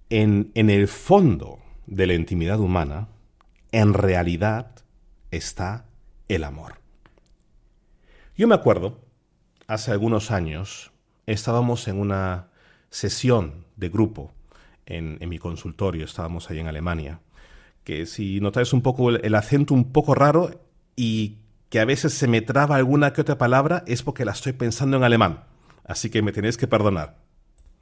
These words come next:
Bueno, estaba en mi consultorio en Alemania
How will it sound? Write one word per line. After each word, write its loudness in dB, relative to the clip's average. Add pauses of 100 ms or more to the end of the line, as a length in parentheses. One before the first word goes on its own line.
(600)
Bueno, -2 (380)
estaba 4
en 6
mi 6
consultorio 4
en 4
Alemania -2